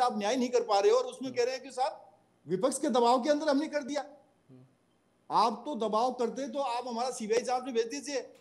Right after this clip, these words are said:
Speaker 2: मतलब
Speaker 1: हमें
Speaker 2: भर्ती
Speaker 1: पता
Speaker 2: रद्द
Speaker 1: पड़ जाएगा
Speaker 2: करवाने
Speaker 1: कौन
Speaker 2: का,
Speaker 1: कौन अंदर
Speaker 2: भर्ती
Speaker 1: जाएगा।
Speaker 2: रद्द करवाने का आपने कभी दबाव नहीं डाला? भर्ती रद्द करवाने का, रद्द
Speaker 1: नहीं डाला, नहीं डाला।
Speaker 2: कभी नहीं डाला?
Speaker 1: नहीं डाला।
Speaker 2: तो आप इसके against
Speaker 1: नहीं,
Speaker 2: हैं?
Speaker 1: कभी
Speaker 2: भर्ती
Speaker 1: नहीं
Speaker 2: जो
Speaker 1: डाला।
Speaker 2: रद्द हुई उसके against हैं आप?
Speaker 1: मैं, मैंने क्या कहा आपको? ये सरकार को करना है या नहीं है,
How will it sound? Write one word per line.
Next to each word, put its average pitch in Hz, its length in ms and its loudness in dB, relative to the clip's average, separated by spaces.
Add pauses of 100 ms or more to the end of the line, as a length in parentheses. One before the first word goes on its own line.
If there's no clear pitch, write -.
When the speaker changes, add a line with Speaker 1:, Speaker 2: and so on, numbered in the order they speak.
(240)
Speaker 2:
मतलब 202 160 2
Speaker 1:
हमें 185 160 4
Speaker 2:
भर्ती 262 140 4
Speaker 1:
पता 240 80 10
Speaker 2:
रद्द 254 100 10
Speaker 1:
पड़ 262 100 6
जाएगा 247 120 10
Speaker 2:
करवाने 226 220 10
Speaker 1:
कौन 254 80 8
Speaker 2:
का, 262 100 12
Speaker 1:
कौन 262 80 10
अंदर 190 220 8
Speaker 2:
भर्ती 220 100 4
Speaker 1:
जाएगा। 254 180 10
Speaker 2:
रद्द 247 160 8
करवाने 220 380 6
का 233 100 8
आपने 220 180 4
कभी 226 220 2
दबाव 180 280 6
नहीं 147 120 -4
डाला? 107 220 -4
भर्ती 180 360 0
रद्द 196 300 4
करवाने 131 380 -2
का, 110 100 -10
रद्द 175 200 6
Speaker 1:
नहीं 294 120 8
डाला, 214 280 8
नहीं 196 200 6
डाला। 185 220 6
Speaker 2:
कभी 214 420 6
नहीं 247 140 6
डाला? 135 280 4
Speaker 1:
नहीं 175 120 -6
डाला। - 300 -6 (200)
Speaker 2:
तो 175 60 8
आप 214 180 12
इसके 240 180 6
against 226 220 10
Speaker 1:
नहीं, 220 120 8
Speaker 2:
हैं? 208 80 6
Speaker 1:
कभी 185 80 8
Speaker 2:
भर्ती 180 160 8
Speaker 1:
नहीं 156 100 4
Speaker 2:
जो 240 80 10
Speaker 1:
डाला। 220 100 10
Speaker 2:
रद्द 226 120 6
हुई 240 100 2
उसके 247 220 2
against 226 320 8
हैं 156 100 0
आप? 110 160 -8 (1300)
Speaker 1:
मैं, 202 180 4 (120)
मैंने 208 340 6
क्या 233 200 4
कहा 233 260 0
आपको? 233 680 -2
ये 247 140 -6
सरकार 233 420 0
को 285 120 0
करना 262 260 0
है 233 260 2
या 262 140 2
नहीं 254 220 -4
है, 214 240 -10